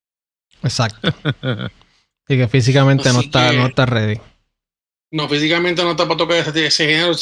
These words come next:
Speaker 3: Él toca.
Speaker 1: Ujú.
Speaker 3: Él tiene, él saca un tiempo al año, él tiene su propio proyecto musical y es bien mellow, bien suavezongo, bien medio jazz-, medio jazzoso, fíjate.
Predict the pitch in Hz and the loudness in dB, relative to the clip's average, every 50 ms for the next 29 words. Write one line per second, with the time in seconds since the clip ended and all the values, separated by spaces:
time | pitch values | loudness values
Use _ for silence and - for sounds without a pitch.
0 | - 156 160 180 202 214 - - 185 208 233 220 196 143 127 113 - - - - | 0 0 2 2 0 0 0 0 2 2 2 2 0 -2 -2 -4 -6 -12 -20 -20
1 | _ _ _ _ - 143 127 117 110 113 - - - 151 151 151 160 185 190 208 | _ _ _ _ -4 -2 0 0 0 -2 -4 -6 -6 -8 -6 -4 -2 0 0 2
2 | 208 214 190 170 160 - 185 185 190 180 - 214 214 226 214 214 208 - 214 214 | 2 0 -2 -4 -6 -4 -2 -2 0 0 0 0 0 0 -2 -2 -2 -2 -2 -2
3 | 214 214 202 202 202 202 202 202 208 214 208 208 190 180 175 156 151 180 180 190 | -2 0 0 2 2 4 4 2 2 2 0 0 0 -2 -2 -2 -2 -2 -2 -2
4 | 190 - 196 175 185 190 175 196 190 190 190 185 185 185 180 - 190 185 190 190 | -2 -4 -4 -6 -4 -2 -2 -2 0 0 0 2 0 0 -2 -4 -4 -4 -4 -4
5 | 165 - 175 - 170 165 180 185 175 170 160 156 160 175 180 185 185 180 170 160 | -4 -4 -2 -2 0 0 0 2 0 0 0 0 -2 -2 -2 -2 -2 0 0 0
6 | 156 160 170 175 175 170 170 165 165 160 151 156 151 147 - - 165 165 165 156 | 0 0 0 0 0 2 2 2 0 0 -2 -4 -4 -2 0 0 0 0 0 0
7 | 156 156 156 160 160 160 160 151 156 156 156 160 156 - _ _ _ _ _ _ | 0 -2 -2 -2 -2 -4 -4 -4 -4 -4 -4 -6 -8 -10 _ _ _ _ _ _
8 | _ - 143 151 156 156 147 156 156 151 156 156 151 131 - - 156 151 151 151 | _ -4 -2 0 0 2 2 2 2 2 2 2 2 0 -2 -4 -6 -4 -4 -2
9 | 151 151 143 143 139 131 123 - 170 208 214 - 165 147 156 170 180 165 165 147 | -2 -2 0 0 0 -2 0 0 0 0 0 -2 -4 -4 -2 -2 0 -2 -2 -4
10 | - | -8